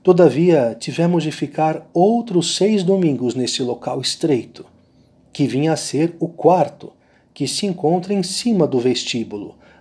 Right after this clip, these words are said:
da primeira porta de entrada do refúgio. Enquanto isso, falou-se com o arcebispo Fransoni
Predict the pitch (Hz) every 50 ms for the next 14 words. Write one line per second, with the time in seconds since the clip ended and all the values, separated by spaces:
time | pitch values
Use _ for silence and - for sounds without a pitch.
0 | _ - 127 131 123 - - 131 127 123 139 170 202 214 214 208 - - 135 139
1 | 147 143 - - - 165 160 156 170 190 202 190 - - 113 110 113 113 123 120
2 | 135 131 120 143 156 165 - 117 98 87 - - - - _ _ _ _ _ _
3 | _ _ _ _ _ _ _ _ _ _ _ _ _ _ _ _ _ _ _ _
4 | _ - - 131 127 - 123 110 - - 156 131 127 139 - - - 202 208 208
5 | 208 - - _ _ _ - - - 240 233 208 156 127 139 151 - - 139 123
6 | - - 131 120 117 113 110 110 123 139 147 151 - - 208 196 139 127 156 180
7 | 170 - - - 117 110 - - - 120 117 - - - - 131 127 113 101 98
8 | 95 - -